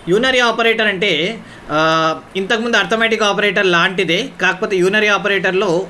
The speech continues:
only one operand ఉంటాయి. For example, A plus plus ఉంటుంది చూడండి, A plus B లేదు, A plus plus, A minus minus. So, మనకి రెండు ఆపరేటర్స్ ఉంటాయండి యూనరీలో, ఇంక్రిమెంట్,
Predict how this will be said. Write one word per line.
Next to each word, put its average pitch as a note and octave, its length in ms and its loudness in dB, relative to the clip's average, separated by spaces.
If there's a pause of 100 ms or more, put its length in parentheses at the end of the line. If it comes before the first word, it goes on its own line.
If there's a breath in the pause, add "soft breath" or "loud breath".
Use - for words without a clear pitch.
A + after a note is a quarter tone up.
only G3 320 0
one F#3 260 0
operand G3+ 580 0
ఉంటాయి. E3+ 260 -2
For F3 140 0
example, F3+ 380 -2
A G3+ 340 -2
plus G3+ 240 0 (140)
plus A3 180 0
ఉంటుంది F3 240 -6 (100)
చూడండి, D#3+ 400 0
A - 20 -6
plus G3 300 0
B G#3 100 2
లేదు, D#3+ 260 -2 (120)
A F#3 140 2
plus F3+ 440 -4 (120)
plus, D3+ 120 -4 (380 loud breath)
A F#3 120 4
minus F3+ 400 -2
minus. C3+ 220 -6 (400 loud breath)
So, A3+ 40 0
మనకి G#3+ 260 0
రెండు A3 280 0
ఆపరేటర్స్ A3+ 500 0
ఉంటాయండి F#3+ 460 0
యూనరీలో, F#3 520 0 (200)
ఇంక్రిమెంట్, G#3 500 0